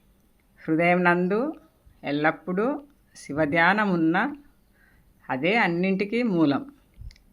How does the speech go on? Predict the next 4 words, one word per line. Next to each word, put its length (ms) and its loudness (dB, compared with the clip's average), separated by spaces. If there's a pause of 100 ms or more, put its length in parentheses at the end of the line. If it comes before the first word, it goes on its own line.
ఎక్కడికి 480 -4
వెళ్ళనక్కర్లేదు. 920 0 (1700)
To 180 0
be 100 4